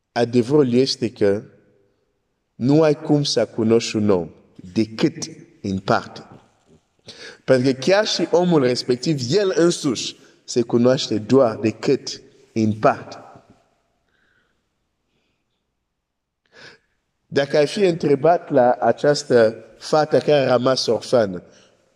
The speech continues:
"Tu vei fi un lider extraordinar peste câțiva ani", cu siguranță nu te-ar fi crezut.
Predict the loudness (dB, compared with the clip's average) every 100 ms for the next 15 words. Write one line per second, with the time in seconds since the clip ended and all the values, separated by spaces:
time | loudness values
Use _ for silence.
0 | _ -2 2 2 2 0 0 0 2 4
1 | 4 4 4 2 2 2 0 -2 -2 0
2 | 0 0 0 -4 -6 -4 -4 -2 -4 -2
3 | -2 -2 -6 -18 -20 _ _ _ _ -8
4 | -6 -2 0 0 0 -4 -2 -2 -2 -10
5 | -8 -6 -8 -12